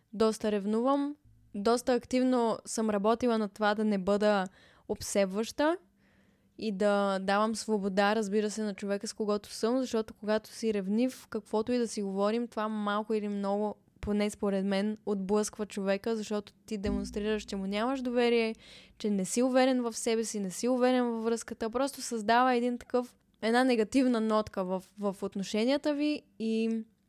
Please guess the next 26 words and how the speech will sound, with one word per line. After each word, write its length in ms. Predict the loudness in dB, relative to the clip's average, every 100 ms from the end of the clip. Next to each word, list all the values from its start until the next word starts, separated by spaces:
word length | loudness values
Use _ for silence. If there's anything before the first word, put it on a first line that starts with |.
| _ _ _ _ _ -8
съм 180 | -4 -2
забелязала, 580 | 0 2 2 0 -2
че 480 | -2 -2 0 0 -4 -8 _ _ _ -6
при 120 | -2
мен 480 | 2 2 2 -2 -8 _ _ -6
не 280 | 0 2 4
работи 640 | 2 4 2 4 0 -2 -6 _ -20 _ -8
и 80 | -4
не 120 | -2
се 200 | 0 0
усеща 420 | 2 0 0 -2
добре 280 | -2 0 -2
това 200 | 0 0
да 80 | 0
бъда 260 | 2 2
ревнива 440 | 0 0 0 2 2
или 160 | 2
някой 300 | -2 -2 -2
да 120 | -2 -2
ревнува 360 | -2 -2 0
мен 400 | 0 0 0 -2 -4 _ _ _ _ _ _ _ -6
в 140 | -2 0
нездравословни 880 | 0 2 0 0 0 2 2 0 -4
количества. 720 | -4 -4 -4 -4 2 4 2 -4 _ -14
Така 260 | -2 0 2
че 460 | 2 4 4 4